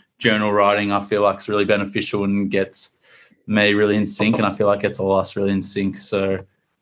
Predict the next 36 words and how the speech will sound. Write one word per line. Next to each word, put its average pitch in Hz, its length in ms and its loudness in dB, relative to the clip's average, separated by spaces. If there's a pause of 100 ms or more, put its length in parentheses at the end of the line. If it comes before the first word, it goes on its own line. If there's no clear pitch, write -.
um, 95 240 2
it's 95 180 -4
really 98 180 2
good 95 420 -2
to - 100 -12
just 95 180 -6
sort 98 160 0
of 90 60 -2
be 101 100 2
really 98 240 2
present 101 460 0
and 98 160 0
not 98 160 0
try 101 140 2
to 95 80 0
think 95 380 -4
too 95 200 -4
far 98 220 2
ahead 98 180 0
in 98 80 0
the 95 40 -2
future 98 360 -6
and 98 100 -2
stuff - 180 0
like 104 100 2
that, 98 200 2
'cause - 120 -10
that 101 200 0
causes 98 280 -2
a 98 60 -4
lot 101 140 4
of 95 80 0
anxiety 98 580 0
and 98 120 0
nerves. 95 340 -2
So 95 300 2